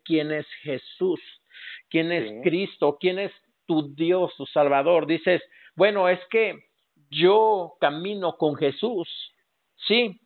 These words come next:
Speaker 1: pero los demonios saben realmente y lo conocen. Hace rato nos mencionabas algo acerca de los demonios que, que dijeron, "Bueno, pues danos chance, ¿no?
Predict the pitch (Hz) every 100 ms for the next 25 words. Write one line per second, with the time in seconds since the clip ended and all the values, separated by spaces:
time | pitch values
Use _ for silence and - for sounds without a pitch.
0 | _ _ 170 170 170 156 180 185 196 208
1 | 233 370 - _ _ _ - 220 240 240
2 | 226 220 214 208 202 202 240 240 - 151
3 | 156 156 156 170 185 180 175 220 220 233
4 | 240 185 160 147 170 180 196 - - 170
5 | 185 180 196 - 196 160 139 147 165 196
6 | 156 - - - 165 143 165 151 156 175
7 | 180 151 190 175 147 139 135 180 208 -
8 | 185 220 262 185 165 196 277